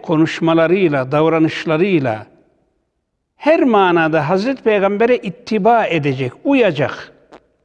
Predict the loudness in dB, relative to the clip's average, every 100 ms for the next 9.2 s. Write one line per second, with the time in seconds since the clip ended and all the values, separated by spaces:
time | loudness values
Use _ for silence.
0 | _ _ -4 0 2 2 2 2 0 -2
1 | -4 -6 -6 -14 -14 -20 -20 _ _ _
2 | _ _ _ _ _ -8 -4 -2 0 2
3 | 2 2 0 0 0 2 0 0 0 0
4 | -4 -14 -20 _ _ -12 -6 -2 0 2
5 | 0 0 0 0 0 -4 -2 0 0 0
6 | 0 2 0 2 2 2 2 2 2 0
7 | 0 -2 0 0 2 -2 -6 -20 _ _
8 | -2 0 0 -2 -6 2 2 2 -2 -4
9 | -4 -6